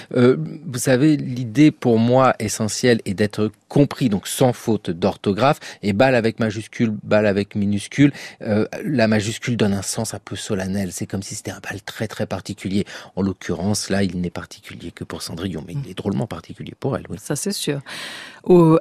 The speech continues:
Speaker 2: un moment d'avantage, son carrosse redeviendrait A I T, citrouille, C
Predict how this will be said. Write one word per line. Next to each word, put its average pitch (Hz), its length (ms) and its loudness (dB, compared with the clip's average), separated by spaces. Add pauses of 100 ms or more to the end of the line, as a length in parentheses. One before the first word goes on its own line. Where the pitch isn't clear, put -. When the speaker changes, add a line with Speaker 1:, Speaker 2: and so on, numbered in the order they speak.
Speaker 2:
un 165 120 6
moment 202 340 6
d'avantage, 143 720 2
son - 260 2
carrosse 180 640 2
redeviendrait 139 840 0
A 143 80 -2
I 139 160 -2
T, 285 320 -2
citrouille, 233 800 -2
C - 360 -2